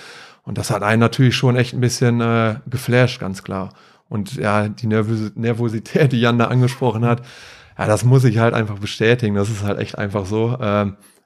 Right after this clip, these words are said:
es hat sich tatsächlich, ähm, nicht ganz so viel verändert.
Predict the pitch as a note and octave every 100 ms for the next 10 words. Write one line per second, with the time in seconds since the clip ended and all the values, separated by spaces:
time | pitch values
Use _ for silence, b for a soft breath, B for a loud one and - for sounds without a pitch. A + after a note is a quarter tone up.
0 | _ - G#2+ A#2+ C3+ A#2 - A2+ A#2+ B2
1 | B2 G#2+ - b b b b _ - G#2+
2 | G#2 G#2 G2 _ _ _ _ _ D3+ -
3 | G#2+ C3 C#3 - B2+ C3+ C3 - C3 -
4 | A#2 A#2 G#2 G2+